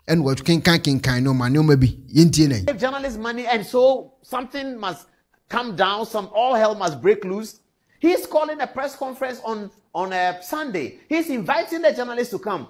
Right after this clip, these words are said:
Speaker 2: It will be irresponsible of the Bawumia campaign to invite journalists to come from all over the country to come and sit at, at the Kim-, uh, Moving Pick, listen to him, produce the stories out of it, and, and compensate them for nothing. It will be irresponsible.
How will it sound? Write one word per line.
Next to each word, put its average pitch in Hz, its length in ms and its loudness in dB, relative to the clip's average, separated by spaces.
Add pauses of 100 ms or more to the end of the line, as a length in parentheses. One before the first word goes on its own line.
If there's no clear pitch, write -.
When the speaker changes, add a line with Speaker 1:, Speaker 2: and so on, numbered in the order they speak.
(140)
Speaker 2:
It 277 80 -4
will 277 160 0
be 262 160 -8
irresponsible 311 960 -4
of 247 100 -2
the 226 100 -6
Bawumia 214 420 -6
campaign 202 600 -6 (180)
to 226 140 0
invite 247 360 0
journalists 269 380 -6
to 214 80 -6
come 269 220 -4
from 220 200 -2
all 190 180 2
over 269 140 0
the 254 100 -6
country 190 520 -8 (140)
to 233 100 -4
come 302 200 -2
and 233 100 -6
sit 254 160 -10
at, 196 200 -2
at 165 240 -6
the 160 100 -6
Kim-, 165 300 -8 (100)
uh, 160 160 -4
Moving 185 320 -4
Pick, 180 300 -6 (140)
listen 277 480 -4
to 208 100 -8
him, 180 360 -6 (160)
produce 208 400 0
the 233 100 -4
stories 226 380 -6
out 202 180 -4
of 165 120 -4
it, 175 140 -8
and, 220 220 -6 (120)
and 202 180 -10
compensate 254 640 -10
them 208 220 -8 (200)
for 175 160 -2
nothing. 170 540 -8
It 254 160 -8
will 233 120 -8
be 240 220 -12
irresponsible. 277 1160 -6